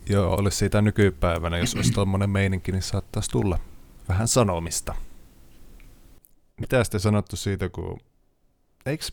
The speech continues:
tullut vähän semmonen niin sanottu negatiivinen leima noita pelejä kohtaan? Että vähän silleen halveksuen puhuttiin, että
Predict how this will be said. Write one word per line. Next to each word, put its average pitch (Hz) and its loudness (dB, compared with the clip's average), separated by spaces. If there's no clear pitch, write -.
tullut 123 4
vähän 101 4
semmonen 101 2
niin 101 2
sanottu 90 -2
negatiivinen 90 0
leima 85 -2
noita 73 -6
pelejä 78 -2
kohtaan? - -6
Että 95 -6
vähän 101 2
silleen 92 0
halveksuen 87 -2
puhuttiin, 85 -8
että - -8